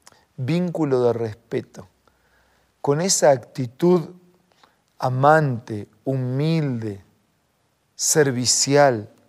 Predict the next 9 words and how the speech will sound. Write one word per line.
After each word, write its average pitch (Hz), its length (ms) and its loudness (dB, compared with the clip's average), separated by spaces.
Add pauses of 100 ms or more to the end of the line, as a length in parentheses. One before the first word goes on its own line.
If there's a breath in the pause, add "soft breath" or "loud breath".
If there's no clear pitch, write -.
(580)
despojada 165 600 2
de 151 120 2
egoísmo, 123 680 -2
despojada 151 560 0
de 131 80 -2
orgullo, 120 720 -2 (540 soft breath)
despojada 160 640 2
de 147 160 2
autosuficiencia 165 1700 0